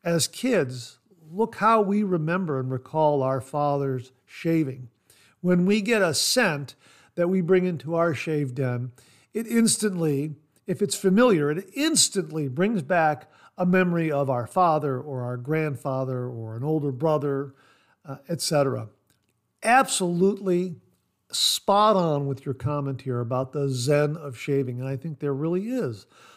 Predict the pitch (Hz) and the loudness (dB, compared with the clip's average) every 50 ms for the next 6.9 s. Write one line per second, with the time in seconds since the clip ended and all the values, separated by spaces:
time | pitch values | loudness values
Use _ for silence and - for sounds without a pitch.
0 | _ _ _ - 170 165 156 131 120 127 151 151 143 139 139 156 170 156 151 123 | _ _ _ 2 4 4 4 4 4 2 4 4 2 2 -2 -4 -8 -10 -12 -10
1 | - - 160 160 156 156 143 131 131 135 139 143 139 135 - - - - _ _ | -6 -2 0 2 4 4 2 0 0 -2 -2 -2 -4 -4 -8 -16 -20 -20 _ _
2 | - 175 151 143 190 190 202 208 220 196 - - 170 170 160 160 151 - - - | -4 0 4 6 6 8 8 6 4 2 0 2 4 4 4 4 2 -2 -6 -20
3 | - _ - - 190 180 190 185 165 165 - - - - 214 226 220 190 139 117 | -20 _ 0 2 4 4 4 4 2 0 -4 -6 -10 -6 -2 0 0 0 0 -2
4 | - - - - - 151 143 139 135 135 - - 151 135 127 123 - - _ - | -6 -8 -6 -4 0 0 2 2 0 -2 -4 -6 -4 -4 -4 -6 -8 -14 _ -4
5 | 165 170 170 170 170 156 139 175 170 170 170 156 143 139 135 - 156 139 139 135 | -2 0 2 2 0 0 0 0 0 0 -2 -2 -4 -4 -6 -6 -8 -6 -6 -6
6 | - - 147 131 127 131 131 127 - - - 196 196 170 135 120 120 | -6 -6 -8 -8 -6 -6 -6 -8 -8 -8 -4 -2 -2 -2 -2 -4 -6